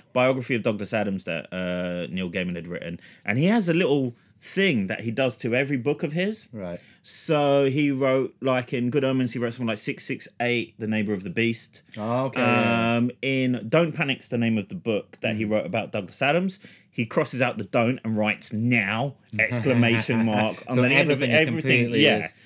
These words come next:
Speaker 2: it's
Speaker 1: Yeah,
Speaker 2: personal.
Speaker 1: he's
Speaker 2: That's brilliant.
Speaker 1: very, he's very, I think, I'm gonna call it media savvy. He's part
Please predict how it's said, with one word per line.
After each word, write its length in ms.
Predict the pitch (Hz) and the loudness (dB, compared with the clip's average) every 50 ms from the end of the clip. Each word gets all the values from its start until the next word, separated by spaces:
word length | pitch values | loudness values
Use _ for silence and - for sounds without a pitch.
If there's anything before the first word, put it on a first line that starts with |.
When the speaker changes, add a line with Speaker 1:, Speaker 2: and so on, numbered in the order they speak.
| - | -14
Speaker 2:
it's 140 | 120 127 - | -12 -4 0
Speaker 1:
Yeah, 120 | 135 123 98 | 2 2 4
Speaker 2:
personal. 280 | 170 170 - 110 143 175 | 2 0 0 0 2 2
Speaker 1:
he's 60 | 160 117 | 2 0
Speaker 2:
That's 100 | 110 98 | -2 -6
brilliant. 360 | 101 113 131 143 147 151 170 202 | -6 -4 0 2 4 4 4 2
Speaker 1:
very, 240 | 185 185 160 131 98 | 2 2 2 0 -2
he's 460 | 71 - 58 76 98 123 127 117 113 | -6 -8 -10 -6 -2 -2 0 -2 -2
very, 360 | 110 131 151 165 185 170 - | -2 -2 0 0 0 0 0
I 100 | - 175 | -2 -4
think, 280 | - - 185 151 110 - - - - - _ - - - - _ - | -6 -6 -8 -8 -8 -10 -12 -16 -20 -18 _ -10 -10 -10 -10 _ -10
I'm 160 | 131 196 247 | -8 -8 -6
gonna 140 | 330 294 247 | -8 -8 -6
call 120 | - 226 202 | -2 -2 0
it 120 | 165 143 | 0 0
media 240 | 165 175 160 160 165 | 0 0 0 0 -2
savvy. 280 | 160 - 202 196 123 | -4 -6 -6 -6 -6
He's 80 | 87 92 | -8 -8
part 180 | - - - - | -8 -6 -6 -6